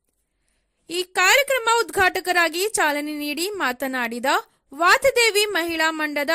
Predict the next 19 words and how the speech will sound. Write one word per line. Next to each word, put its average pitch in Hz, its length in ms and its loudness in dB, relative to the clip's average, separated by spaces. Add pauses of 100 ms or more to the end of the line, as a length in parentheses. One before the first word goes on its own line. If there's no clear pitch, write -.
(100)
ಅಧ್ಯಕ್ಷರಾದ 247 680 -4 (520)
ಶ್ರೀಮತಿ 349 640 -4
ಪ್ರೇಮಾ 392 440 -2 (140)
ಶ್ರೀಪಾಲ್ 349 540 0
ಮುನವಳ್ಳಿ 277 640 -4
ಅವರು, 247 320 -4 (440)
ಸ್ಪರ್ಧಾತ್ಮಕ 480 840 2 (160)
ಜಗತ್ತಿನಲ್ಲಿ 339 720 -4 (180)
ಮಹಿಳೆಯರು 359 640 0
ತಮ್ಮ 302 320 -4
ಮಕ್ಕಳಿಗೆ 330 680 -2
ಬೆಳೆಸಿ 285 520 -4
ಪ್ರತಿಯೊಂದು 466 680 -6
ಕ್ಷೇತ್ರದಲ್ಲಿ 294 800 -8 (160)
ಮಹಿಳೆಯರು 269 580 -8 (120)
ದಾಪುಗಳು 302 640 -4
ಹಾಕುತ್ತಿದ್ದಾರೆ. 202 920 -8 (640)
ಜಗತ್ತಿನಲ್ಲಿ 240 760 -6 (200)
ಮಹಿಳೆ 370 360 0